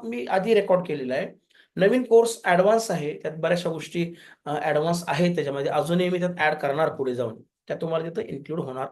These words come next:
आहेत. स्टॉकवर लवकर, अं, येस, येस, येस. प्रल्हादजी, नक्कीच, नक्कीच, नक्कीच. नक्कीच.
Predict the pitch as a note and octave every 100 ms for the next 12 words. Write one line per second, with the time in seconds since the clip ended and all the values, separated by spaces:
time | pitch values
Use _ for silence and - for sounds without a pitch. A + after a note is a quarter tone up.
0 | - A#2 G#2+ - _ _ _ _ _ _
1 | _ _ _ _ _ _ _ _ _ _
2 | _ _ _ _ _ - - D#3+ D#3+ F3+
3 | F3+ E3+ F3 E3+ F2 E2+ E2+ - E2+ -
4 | - G3+ G#3 F3+ D3 C#3 E3+ G3+ A3 G#3+
5 | G3+ - F#3 E3+ D#3 - C3 - D3 C3+
6 | B2+ A#2+ - _ _ _ _ _ _ _
7 | _ _ _ _ _ _ _ _ D3 C#3+
8 | - A#2+ -